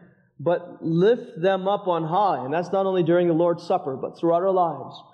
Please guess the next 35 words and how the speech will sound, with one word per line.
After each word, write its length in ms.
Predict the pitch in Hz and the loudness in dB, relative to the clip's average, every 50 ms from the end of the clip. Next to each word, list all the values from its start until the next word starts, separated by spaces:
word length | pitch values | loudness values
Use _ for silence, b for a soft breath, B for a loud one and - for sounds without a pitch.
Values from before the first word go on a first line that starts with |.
| b b b b | b b b b
Our 120 | b 151 151 | b -6 -4
hearts 400 | - - 196 190 185 - - 185 | -2 0 0 0 0 -2 -4 -6
are 60 | 165 | -4
to 100 | 175 175 | -4 -2
be 100 | 147 151 | 0 0
lifted 420 | 156 165 190 233 226 - 240 220 | 2 2 2 2 2 2 0 2
up 200 | 220 220 220 214 | 2 2 0 0
on 160 | 208 190 185 | 0 -2 -2
high 420 | 175 147 156 165 170 165 170 196 240 226 - B B B B B B B | -2 -2 -2 0 0 2 2 2 0 -2 -4 B B B B B B B
to 100 | - 175 | -2 -2
heaven, 380 | 156 151 196 214 175 180 165 156 | 0 2 0 0 0 -2 -4 -2
where 160 | 156 147 147 | -2 -2 -2
Christ 560 | 151 - - - 214 208 226 214 - 165 139 | -4 -6 -2 0 2 2 2 0 -2 -6 -2
Jesus 360 | 156 208 220 202 180 202 175 | 0 0 0 2 2 0 0
is 120 | 180 175 165 | 0 0 2
our 160 | 170 165 151 | 2 2 2
advocate 720 | - 170 202 214 180 185 175 180 - 156 131 - - - - - - _ _ _ _ _ _ _ _ _ _ _ _ _ _ _ _ _ _ | 2 2 2 2 0 -2 -4 -2 -2 -4 -4 -4 -8 -16 -20 -20 -20 _ _ _ _ _ _ _ _ _ _ _ _ _ _ _ _ _ _
at 60 | - 120 | -10 -6
the 100 | 135 131 | -4 -2
right 300 | 131 143 165 180 180 175 | 0 0 0 0 0 0
hand 420 | 175 175 165 147 135 123 123 - - - - _ _ _ _ _ _ _ _ _ _ _ _ _ _ - | 0 0 0 0 -2 -4 -10 -14 -18 -20 -20 _ _ _ _ _ _ _ _ _ _ _ _ _ _ -12
of 60 | 120 120 | -10 -8
his 160 | 120 117 - | -8 -6 -2
heavenly 340 | 165 160 160 156 151 151 147 | -2 -2 0 0 0 -2 -2
Father, 480 | - - 156 147 139 127 123 120 - - | -2 -2 0 0 0 -2 -4 -10 -10 -6
whither 280 | 139 147 160 151 160 156 | -2 0 2 2 2 2
all 540 | - - - 165 180 190 202 214 220 220 214 | 2 2 2 2 4 4 4 4 4 2 2
the 160 | 202 214 - | 0 -2 -2
articles 800 | - - 170 180 185 185 180 180 180 180 180 180 180 165 170 - | -2 0 0 0 0 -2 -2 -2 0 0 2 0 0 -2 -6 -8
of 140 | - 143 - | -8 -6 -4
our 120 | 143 135 | -4 -4
Christian 520 | 139 - - - 180 180 180 - 151 147 135 | -4 -6 -4 -4 -4 -4 -4 -8 -8 -8 -8
faith 420 | - - 170 165 165 160 156 - | -6 -2 0 0 0 0 -2 -2
lead 220 | 147 160 165 156 | 0 2 2 2
us. 480 | 143 135 123 123 - - - - - _ | 0 -2 -4 -8 -16 -18 -20 -20 -20 _